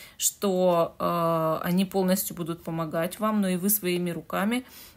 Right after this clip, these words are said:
будете многое делать для ваших отношений. Но без высших сил, как они считают, без вашей, э, потусторонней силы здесь не обойдётся. У вас есть способности, которые будут помогать, э, в вашей любви, в ваших личных взаимоотношениях.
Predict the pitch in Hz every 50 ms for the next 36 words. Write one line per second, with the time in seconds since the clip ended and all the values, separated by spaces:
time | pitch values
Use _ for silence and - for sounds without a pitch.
0 | - - - 180 170 180 185 170 175 - 190 180 180 180 190 175 165 170 165 160
1 | 165 185 196 208 202 208 - 165 165 160 170 185 - - 180 - 175 - - 160
2 | 165 165 - - 165 160 160 160 - - - - 180 196 214 202 190 233 233 208
3 | - - 180 180 175 180 170 175 190 - - 202 196 - - - 240 254 277 -
4 | - - - - - - - - 214 214 - 208 202 202 208 - - 196 190 -
5 | - 185 180 180 165 165 170 175 165 170 180 185 214 208 - 190 170 170 - -
6 | _ - - - - - - - 180 180 - - - 190 180 - - 185 180 202
7 | 226 226 226 226 233 226 - - 214 196 185 185 202 175 165 185 208 208 - 196
8 | 180 165 147 175 170 165 180 214 254 - - 214 190 202 - - 180 180 - -
9 | - 175 - - - 196 226 247 269 269 - - - - - - - 165 170 165
10 | 165 165 - - - - - - - - - - 185 208 180 180 - - - 180
11 | 180 170 165 156 151 175 185 220 302 339 - - - - - _ _ - - -
12 | - 175 175 170 170 170 165 165 165 160 151 156 165 175 202 202 - 220 180 170
13 | 160 160 165 175 214 233 190 185 185 196 - - 185 - 185 180 175 - - 180
14 | 180 - 180 156 170 170 175 170 165 165 170 - 180 180 185 - - 185 185 190
15 | 190